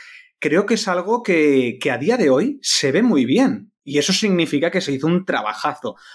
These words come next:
porque hay muchas pelis de esa época que a día de hoy, pues, han envejecido mucho peor. Eh, también hay que decir que, que los efectos visuales, eh,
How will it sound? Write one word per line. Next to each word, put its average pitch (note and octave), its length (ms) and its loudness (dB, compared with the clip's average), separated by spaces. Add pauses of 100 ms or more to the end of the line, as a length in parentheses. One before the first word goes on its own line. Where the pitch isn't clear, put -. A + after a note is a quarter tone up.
porque C#3 200 -2
hay E3 40 0
muchas G3+ 240 0
pelis D#3 300 0
de B2 80 0
esa A#2+ 180 -2
época C#3+ 320 -2
que D3+ 80 -4
a A#2 60 -2
día C3 160 0
de C3 100 4
hoy, C#3+ 260 2 (280)
pues, A2 200 -2
han B2 120 -6
envejecido C#3 460 0
mucho C#3+ 340 0
peor. G2+ 240 -6 (420)
Eh, A2+ 360 0
también C3 240 -2
hay F#3 60 0
que F#3 100 2
decir D3 420 0
que, A#2+ 640 2
que A#2 100 -4
los B2 160 -6
efectos C3 320 -4
visuales, C3+ 760 -2
eh, A2 420 -2